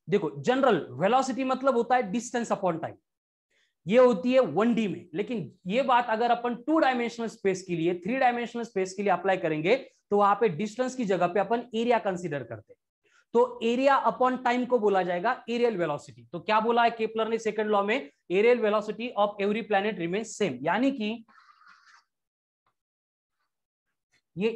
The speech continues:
इलिप्टिकल ऑर्बिट का पाथ है, ये सन है, एज्यूम करो प्लैनेट ए से निकल के बी के ऊपर जा रहा है, तो इस,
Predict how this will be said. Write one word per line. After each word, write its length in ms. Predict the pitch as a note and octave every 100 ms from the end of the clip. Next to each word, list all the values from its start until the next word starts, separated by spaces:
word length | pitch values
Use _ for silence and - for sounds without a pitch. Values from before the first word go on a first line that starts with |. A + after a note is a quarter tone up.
| G#3
इलिप्टिकल 500 | A3 A3+ A#3+ B3 A#3+
ऑर्बिट 440 | G3 G3+ A3+ A3+
का 80 | A#3
पाथ 320 | A3+ G#3+ G#3+
है, 100 | A3 A3 - _ -
ये 100 | G#3
सन 360 | A#3 - A#3 F#3
है, 200 | A2+ - _ _ _ - -
एज्यूम 320 | F3 F#3+ C4 C4+
करो 260 | A3 A3 A#3 - _ _ -
प्लैनेट 420 | G#3+ A3+ B3 - G#3+
ए 140 | B3
से 160 | B3 B3+
निकल 320 | A#3 B3 A#3
के 160 | A#3 A3+
बी 220 | E3 A3+
के 120 | A3+
ऊपर 280 | A#3 A3+ A3+
जा 180 | G3 E3
रहा 100 | C#3+
है, 160 | A2+ - _ _ _ _ _ _ -
तो 260 | A3+ A3+ A3+
इस, 220 | C4+ -